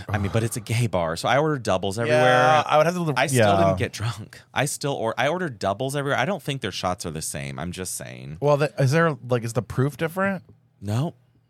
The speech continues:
Speaker 2: Weird.
Speaker 1: I just, I was like, "I'll have a double Hendrickson tonic."
Speaker 2: It makes you appreciate the American gay community.
Speaker 1: Because you can get one drink
Speaker 2: Literally
Speaker 1: at a gay
Speaker 2: get
Speaker 1: bar
Speaker 2: a
Speaker 1: and you're
Speaker 2: drink.
Speaker 1: done.
Speaker 2: Yeah, like,
Speaker 1: You're
Speaker 2: you're
Speaker 1: like,
Speaker 2: literally, like, one and you're like,
Speaker 1: "Wee!"
Speaker 2: "Why do I feel so funky?" It's like, 'cause you just drank Co-, Costa
Speaker 1: Yeah.
Speaker 2: Rica, um,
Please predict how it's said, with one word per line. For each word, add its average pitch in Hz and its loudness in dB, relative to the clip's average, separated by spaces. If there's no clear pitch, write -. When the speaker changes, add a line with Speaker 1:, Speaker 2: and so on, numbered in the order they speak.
Speaker 2:
Weird. 82 -12
Speaker 1:
I 92 -6
just, - -10
I 95 0
was 104 -2
like, 120 -4
"I'll 135 0
have 151 0
a 135 -2
double 113 0
Hendrickson 104 -4
tonic." 139 2
Speaker 2:
It - -2
makes 233 -4
you 262 2
appreciate 131 2
the 120 2
American 113 4
gay 101 2
community. 85 -4
Speaker 1:
Because 107 -6
you 143 -2
can 135 -6
get 117 0
one 113 0
drink 95 -2
Speaker 2:
Literally 160 6
Speaker 1:
at - 2
a - -2
gay 151 2
Speaker 2:
get - 6
Speaker 1:
bar 156 4
Speaker 2:
a - 4
Speaker 1:
and - 0
you're 113 4
Speaker 2:
drink. 139 4
Speaker 1:
done. 80 -4
Speaker 2:
Yeah, 139 2
like, 120 -2
Speaker 1:
You're 110 0
Speaker 2:
you're 107 2
Speaker 1:
like, 107 -4
Speaker 2:
literally, 131 0
like, 120 -2
one 120 4
and - 6
you're - 6
like, 104 4
Speaker 1:
"Wee!" 277 -4
Speaker 2:
"Why 117 0
do 139 2
I 185 0
feel 147 -2
so 135 -4
funky?" 151 0
It's 95 -2
like, 120 2
'cause 127 -2
you 127 0
just 123 -4
drank 135 -2
Co-, 135 2
Costa 170 2
Speaker 1:
Yeah. 185 4
Speaker 2:
Rica, 147 6
um, 127 4